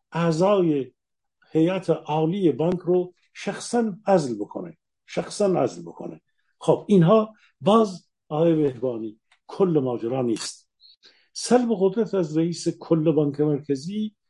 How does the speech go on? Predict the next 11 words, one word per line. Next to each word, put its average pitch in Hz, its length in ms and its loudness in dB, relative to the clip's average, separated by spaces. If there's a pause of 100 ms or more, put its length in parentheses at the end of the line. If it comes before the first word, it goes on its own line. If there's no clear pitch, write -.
(640)
از - 260 -2
طریق 170 480 2
گزارش 175 760 4
رئیس 156 480 2
کل 143 600 0 (320)
اینها، 180 500 0
رئیس 175 500 0 (420)
کل 156 340 0
بانک 139 300 -2
مرکزی 143 440 -4
باید 190 280 0